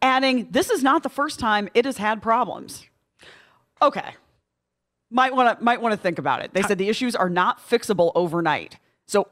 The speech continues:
Speaker 1: everybody has to stay in India until we figure out how to get 'em back.
Speaker 2: I think it's time for the folks at Boeing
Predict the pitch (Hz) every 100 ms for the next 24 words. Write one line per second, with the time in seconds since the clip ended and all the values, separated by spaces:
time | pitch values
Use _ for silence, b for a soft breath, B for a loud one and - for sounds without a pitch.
0 | - 233 294 262 247 247 180 220 - 214
1 | 196 190 175 151 156 175 170 185 170 143
2 | 165 160 143 139 117 - 143 165 185 -
3 | 175 147 127 - 143 - 107 95 127 117
4 | 98 82